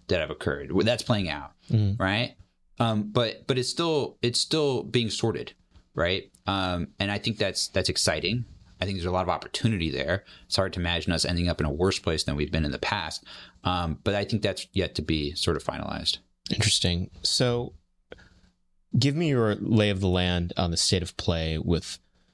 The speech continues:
Speaker 2: Ukraine right now. Um, what do you think the,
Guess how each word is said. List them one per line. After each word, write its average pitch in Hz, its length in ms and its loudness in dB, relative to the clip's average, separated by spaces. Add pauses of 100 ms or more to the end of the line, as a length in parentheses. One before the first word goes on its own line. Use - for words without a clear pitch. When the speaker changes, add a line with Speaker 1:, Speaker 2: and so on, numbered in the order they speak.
(140)
Speaker 2:
Ukraine 87 540 0
right 80 280 0
now. 73 440 -4
Um, 78 360 -2 (460)
what 104 160 6
do 104 60 4
you 98 100 2
think 90 360 0
the, 90 220 2